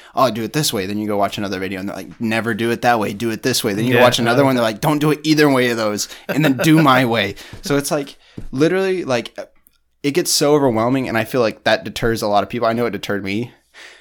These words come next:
Speaker 1: But the, the bottom line of working out is, like, literally just getting in there and get, getting physical, like, get, getting a sweat on, you know?
Speaker 2: Yeah.
Speaker 1: Working out as hard as you can. And that's it. That's literally all it takes.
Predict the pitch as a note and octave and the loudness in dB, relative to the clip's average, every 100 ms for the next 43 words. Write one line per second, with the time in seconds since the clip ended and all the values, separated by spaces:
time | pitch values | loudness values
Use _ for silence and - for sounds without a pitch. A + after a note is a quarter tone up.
0 | _ _ - A#2 - - _ _ - C3 | _ _ 0 0 0 -10 _ _ -6 -4
1 | A#2+ - _ _ _ A2+ G2+ A#2 C3 B2 | -4 -6 _ _ _ -10 2 4 4 2
2 | G2+ G#2 A#2+ - G#2+ G2 - A2+ - G#2 | -2 -2 -4 -4 -8 -8 -6 -6 -4 -4
3 | A2 G#2+ A#2 A2+ B2+ C#3+ C3 B2+ B2+ B2 | -2 -4 -6 -4 -2 0 -2 -2 0 0
4 | B2+ A#2+ A#2 A2 A#2 - A#2+ A#2+ B2+ A#2 | 0 0 0 0 -4 -6 -4 -2 -2 -2
5 | A2 - A#2+ A2+ G#2+ G2+ G2+ G2 A#2 A#2 | -6 -4 -4 -2 -4 -4 -4 -2 -2 -2
6 | G#2+ B2+ B2 G#2+ - A2 G#2 F#2+ G2 G#2 | -2 -2 0 -2 0 2 2 0 -4 -4
7 | A2+ A2+ _ _ - C3+ C3 C3+ C#3 C#3+ | -4 -8 _ _ -10 -2 4 4 4 2
8 | C3 B2 A#2+ B2 A2+ B2 G2 F#2 - _ | 2 2 2 0 -2 -2 -4 -8 -18 _
9 | B2+ A#2+ A2 F2+ A#2+ - B2 A2+ - A#2+ | -2 0 0 -2 -2 -2 -4 -4 -2 -2
10 | B2+ - C3 C3 B2+ - A2 A2 - F2+ | -2 0 0 2 0 0 0 0 -6 -10
11 | - - | -12 -18